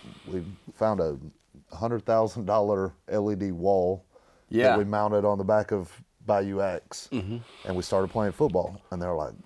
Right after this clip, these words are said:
Speaker 1: "Oh, well, if we can watch football, can we get live music?" And we were like, "Well," so we took two drum risers and we pushed them together and we booked a band.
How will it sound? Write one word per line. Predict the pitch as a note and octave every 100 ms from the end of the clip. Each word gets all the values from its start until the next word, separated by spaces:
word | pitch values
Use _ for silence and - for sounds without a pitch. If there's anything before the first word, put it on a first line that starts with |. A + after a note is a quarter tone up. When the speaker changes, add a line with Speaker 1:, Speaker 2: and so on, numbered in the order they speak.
| _ -
Speaker 1:
"Oh, | C#3+
well, | A2 F#2
if |
we | G#2+
can | B2+
watch | C3+ G#2
football, | - D#3 C3+ A#2+ A2+ - - - - -
can | B2+ A#2
we | A#2+
get | C3
live | A#2+ G#2+ G2
music?" | D3+ D#3+ F2 - - - - _ -
And | F#2+
we | G2
were | F2+
like, | E2+ D#2 - F2+ -
"Well," | C3 D3 A2+ _ _ - _ _ _
so | - G#2+
we | F#2
took | G#2+ G2 - _
two | - D3
drum | B2 B2 C3
risers | G2 F#2 G#2 A2 G#2
and | F2
we | E2+ -
pushed | - B2 -
them | A2+
together | F#2+ A#2 A#2 G#2+ G2+ -
and | F2+
we | F2
booked | F2+ A2
a | F#2+
band. | G#2+ A#2+ F2+ F2+